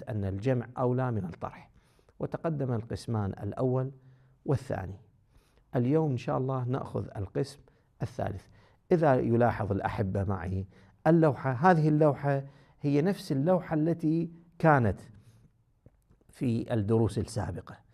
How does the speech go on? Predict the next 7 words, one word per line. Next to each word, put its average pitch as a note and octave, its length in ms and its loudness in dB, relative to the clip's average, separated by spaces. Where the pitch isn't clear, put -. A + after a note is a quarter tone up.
أذكرها C#3 560 2
هنا D#3 340 2
لأذكر D3+ 920 2
الإخوة G2+ 440 -2
بها. F#2+ 320 -6
لاحظوا C#3 400 -2
أحبتي، C#3 560 -6